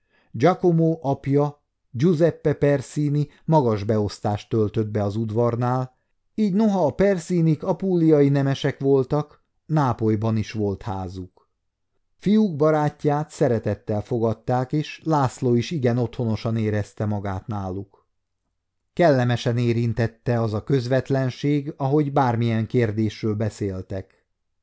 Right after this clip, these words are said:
Ő is kitárulkozott előttük, minden feszélyezettség nélkül beszélt saját gondjairól,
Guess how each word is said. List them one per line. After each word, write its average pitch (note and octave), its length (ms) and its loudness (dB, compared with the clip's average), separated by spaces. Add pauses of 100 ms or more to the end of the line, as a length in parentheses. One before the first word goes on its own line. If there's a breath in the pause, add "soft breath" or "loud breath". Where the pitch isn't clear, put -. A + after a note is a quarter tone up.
(380)
Ő F#3 200 2
is E3 240 0
kitárulkozott B2+ 1000 2
előttük, A2+ 640 -2 (220 soft breath)
minden C3+ 360 2
feszélyezettség A#2 1000 0
nélkül A2+ 440 -2
beszélt B2 440 2
saját A2 460 0
gondjairól, C3 840 2